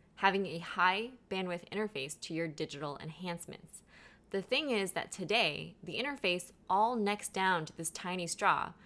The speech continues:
which is, particularly in terms of output, it's like poking things with your meat sticks or using words, either speaking or tapping things with fingers. And in fact, output has gone backwards. It used to be, in your most frequent form,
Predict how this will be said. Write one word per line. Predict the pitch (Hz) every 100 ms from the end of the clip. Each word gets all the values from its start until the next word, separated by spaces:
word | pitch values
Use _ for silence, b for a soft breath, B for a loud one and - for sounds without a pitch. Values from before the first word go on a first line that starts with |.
| b b
which | 196 190
is, | 202 180 - - -
particularly | - 302 277 262
in | 214
terms | 175 196 170
of | 160 -
output, | - 220 - 131 - b b b
it's | 196 -
like | 202 -
poking | - 330 311 285
things | 254 240 247
with | 208 -
your | 170
meat | 151 165 240 -
sticks | - - - - - b b b
or | 190
using | 190 226 208 175
words, | 165 180 143 - - - B B B -
either | 202 202 180
speaking | 175 - 226 - 214 196 185
or | - 156
tapping | - 185 180 170
things | 165 151
with | 131
fingers. | 160 151 - - - - _ _ _ _
And | 220 226
in | 214
fact, | 240 240 - -
output | 247 277 311
has | 226 190
gone | 160 185 165
backwards. | 147 165 202 - - - - b b b
It | 196 165
used | 226 320 -
to |
be, | 202 202 185 175 - _ _
in | - 190 185
your | 180 175
most | 165 160 -
frequent | 302 339 254 165
form, | 151 143 147 151